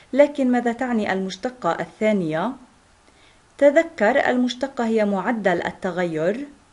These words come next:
اسمحوا لي أن أكتب هذا. حسنًا، هذا هو الاقتران اف في الاكس، هذا هو الاقتران،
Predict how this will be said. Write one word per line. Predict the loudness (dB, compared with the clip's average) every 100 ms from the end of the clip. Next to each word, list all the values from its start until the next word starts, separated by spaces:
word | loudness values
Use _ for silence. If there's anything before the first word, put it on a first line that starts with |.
| _ _ _ _ _ _ _ _ _ _ _ _ _ _ _ _ _ _ -4 -2
اسمحوا | 0 0 -2 0 0
لي | 0 0
أن |
أكتب | -2 -4 -10 -6
هذا. | -4 0 0 -2 -4 -14 _ _ _ _ _ _ _ _ _ _ _ _ _ _ _ _ _
حسنًا، | -8 -6 -2 -2 -2 0 0 0
هذا | 0
هو | 0 0 2
الاقتران | 0 -2 -6 -4 -2 0 0 -2 -4 -8
اف | -8 -6
في |
الاكس، | -4 -2 -4 -4 -10 -16 -16 -20 _ _ -2
هذا | 2 2
هو | 2 2
الاقتران، | 2 0 -2 -8 -8 -4 -2 -2 -2 -2 -2